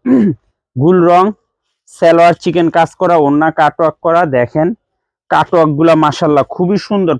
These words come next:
প্রত্যেকটা ড্রেস কোনোটার থেকে কোনোটা কম না। মাত্র তেরোশো পঞ্চাশ টাকা, পাকিস্তানি কোয়ালিটি, গুল রং, সালোয়ার কাজ করা, ওড়না কাটওয়ার্ক করা, বডি প্যানেল কাজ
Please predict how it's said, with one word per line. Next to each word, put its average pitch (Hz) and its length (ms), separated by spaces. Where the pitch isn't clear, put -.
প্রত্যেকটা - 840
ড্রেস 160 520
কোনোটার 214 380
থেকে 208 220
কোনোটা 190 420
কম 190 200
না। 165 180
মাত্র 175 380
তেরোশো 196 460
পঞ্চাশ 190 480
টাকা, 185 240
পাকিস্তানি 180 640
কোয়ালিটি, 175 540
গুল 156 320
রং, 180 220
সালোয়ার 170 400
কাজ 170 280
করা, 175 240
ওড়না 160 340
কাটওয়ার্ক 165 540
করা, 170 260
বডি 147 400
প্যানেল 160 360
কাজ 170 220